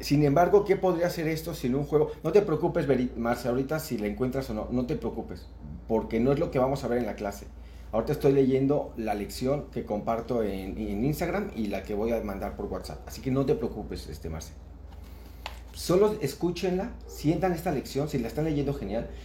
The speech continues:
pero escúchenla, siéntanla. Porque, a ver, por ejemplo,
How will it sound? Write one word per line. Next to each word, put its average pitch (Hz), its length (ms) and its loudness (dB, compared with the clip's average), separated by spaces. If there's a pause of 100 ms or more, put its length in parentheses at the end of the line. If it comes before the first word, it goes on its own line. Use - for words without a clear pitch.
(140)
pero 123 140 6
escúchenla, 123 640 2
siéntanla. 131 560 0 (400)
Porque, 131 200 4
a 139 40 10
ver, 151 160 8
por 139 120 4
ejemplo, 131 440 -2